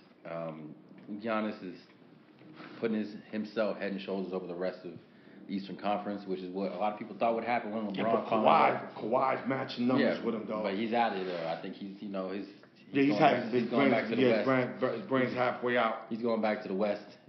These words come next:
Speaker 2: But he's
Speaker 1: He's
Speaker 2: still
Speaker 1: decided
Speaker 2: doing
Speaker 1: to
Speaker 2: his
Speaker 1: take
Speaker 2: thing, though,
Speaker 1: it.
Speaker 2: but
Speaker 1: Oh,
Speaker 2: he just,
Speaker 1: he's
Speaker 2: he don't have enough help. He's noticing
Speaker 1: Right.
Speaker 2: now that that team ain't fully built. He can't deal with that Lowry coming up short,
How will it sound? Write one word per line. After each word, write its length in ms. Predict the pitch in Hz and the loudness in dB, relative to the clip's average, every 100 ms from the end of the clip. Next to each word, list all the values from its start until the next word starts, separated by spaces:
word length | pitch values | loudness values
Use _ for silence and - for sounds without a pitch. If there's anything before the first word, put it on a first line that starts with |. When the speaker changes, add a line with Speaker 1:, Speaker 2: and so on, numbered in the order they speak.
| - 95 | -8 -2
Speaker 2:
But 80 | |
he's 120 | 127 123 | 0 2
Speaker 1:
He's 80 | |
Speaker 2:
still 120 | - 151 | 4 6
Speaker 1:
decided 160 | 147 | 6
Speaker 2:
doing 200 | 143 139 | 6 6
Speaker 1:
to 60 | 127 | 4
Speaker 2:
his 60 | - | 2
Speaker 1:
take 60 | |
Speaker 2:
thing, 200 | 143 127 | 0 2
though, 80 | 113 | 2
Speaker 1:
it. 80 | 113 | 4
Speaker 2:
but 40 | 143 | 6
Speaker 1:
Oh, 80 | |
Speaker 2:
he 60 | 113 | 6
just, 60 | 123 | 4
Speaker 1:
he's 60 | 123 | 2
Speaker 2:
he 40 | |
don't 140 | 139 139 | 2 2
have 240 | 135 120 | 0 0
enough 220 | 123 127 | -2 -2
help. 220 | 123 117 127 | 0 -2 -2
He's 180 | 120 | -2
noticing 460 | 123 151 - - 151 139 | 2 2 0 -2 0 0
Speaker 1:
Right. 80 | 139 | 2
Speaker 2:
now 340 | 131 131 127 - - - - - - - | 0 -2 -4 -10 -18 -20 -20 -20 -10 -4
that 200 | 110 - | -2 -2
that 200 | 113 - | -4 -2
team 320 | - 135 127 | 0 2 4
ain't 140 | 127 127 - | 2 0 0
fully 240 | 131 131 | 2 2
built. 340 | 131 131 127 127 - - _ - | 2 0 -2 -4 -14 -20 _ -12
He 120 | 127 | -10
can't 340 | 117 151 127 | 0 2 4
deal 120 | 120 123 | 2 2
with 140 | 113 | 2
that 200 | 117 104 | -4 -2
Lowry 320 | 131 123 107 - | 0 0 -4 -6
coming 280 | 101 98 | -8 -6
up 100 | 87 | -8
short, 320 | - - 92 | -6 -6 -6